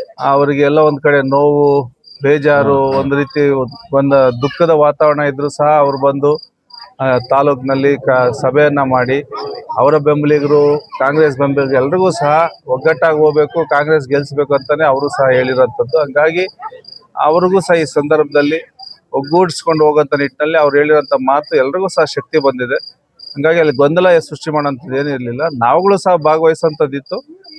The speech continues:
ಕಾರಣಾಂತರದಿಂದ ಈಗ ಚುನಾವಣೆ ಇರೋದ್ರಿಂದ ನಾವು ಬೇರೆ ಕಡೆ ಮತಯಾಚನೆ ಮಾಡೋಂಥ ನಿಟ್ಟಿನಲ್ಲಿ ಹೋಗಿದ್ದಿದ್ರಿಂದ ನಾನು ಬರೋಕ್ಕಾಗಿರ್ಲಿಲ್ಲ ಸಭೆಗೆ. ಇದ್ರೆ ನಾನು ಸಹ ಭಾಗವಹಿಸ್ತಾ ಇದ್ದೆ. ಹಂಗಾಗಿ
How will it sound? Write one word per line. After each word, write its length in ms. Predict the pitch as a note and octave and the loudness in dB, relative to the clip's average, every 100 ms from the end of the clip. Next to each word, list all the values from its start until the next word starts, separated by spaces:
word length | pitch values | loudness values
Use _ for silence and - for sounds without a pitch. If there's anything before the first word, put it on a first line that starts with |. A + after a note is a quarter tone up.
| - | -6
ಕಾರಣಾಂತರದಿಂದ 640 | D3 E3+ F3+ E3 E3 E3 | -4 0 0 0 -2 2
ಈಗ 200 | E3 D#3 | 2 2
ಚುನಾವಣೆ 520 | D3 D3 D#3+ E3+ E3 | 0 0 0 2 2
ಇರೋದ್ರಿಂದ 300 | D3+ D3 D3+ E3+ | 2 2 0 -2
ನಾವು 260 | D3+ C#3 | 0 2
ಬೇರೆ 200 | C#3+ D#3 | 2 2
ಕಡೆ 240 | D3+ D3 C#3+ | 2 0 0
ಮತಯಾಚನೆ 560 | C3 C3 D3 C#3+ D3 | 0 0 0 0 -2
ಮಾಡೋಂಥ 300 | C3+ C3+ B2+ | -2 -2 0
ನಿಟ್ಟಿನಲ್ಲಿ 760 | C3+ B2+ A#2+ - - B2+ C#3+ B2+ | -2 -2 -6 -10 -18 -6 -4 0
ಹೋಗಿದ್ದಿದ್ರಿಂದ 640 | C3+ C#3+ C#3 C#3 B2 B2+ D#3+ | 2 0 -2 -4 -4 -8 -4
ನಾನು 200 | D3+ A2+ | -4 -2
ಬರೋಕ್ಕಾಗಿರ್ಲಿಲ್ಲ 680 | A2 C3+ C3 B2 B2+ B2 A2 | 0 0 0 -2 0 -2 -2
ಸಭೆಗೆ. 380 | - B2 C3 D3+ - - - - - C#3+ | 0 0 0 -2 -8 -18 -20 -20 -6 0
ಇದ್ರೆ 140 | C#3 | 2
ನಾನು 260 | B2+ C#3 D#3 | 2 0 0
ಸಹ 180 | D3 | 0
ಭಾಗವಹಿಸ್ತಾ 540 | C#3 B2+ B2+ B2+ A#2+ A#2+ | 2 0 0 -2 -2 -2
ಇದ್ದೆ. 200 | A#2 A2 | -2 -4
ಹಂಗಾಗಿ 560 | C3+ C#3 D3 D3+ E3+ | -8 -4 -4 -2 -6